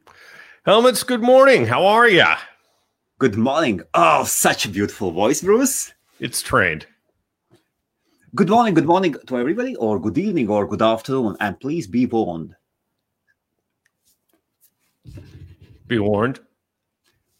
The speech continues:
Speaker 2: Be warned, yes. Uh, there might be some mild or not so language.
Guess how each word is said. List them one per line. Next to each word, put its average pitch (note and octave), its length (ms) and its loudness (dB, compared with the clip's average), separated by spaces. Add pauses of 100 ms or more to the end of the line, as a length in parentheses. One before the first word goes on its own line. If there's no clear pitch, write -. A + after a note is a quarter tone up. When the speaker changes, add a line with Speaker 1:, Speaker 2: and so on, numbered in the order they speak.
Speaker 2:
Be G2+ 100 -6
warned, G#2 460 -2
yes. - 520 -10
Uh, G2 300 -6 (460)
there C3 180 -4
might A#2 320 -4
be D#3+ 240 -6
some F#2 400 -4 (120)
mild F3 580 -4 (160)
or F2+ 240 -8
not F#2 320 -10
so E3 340 -8 (160)
language. - 560 -8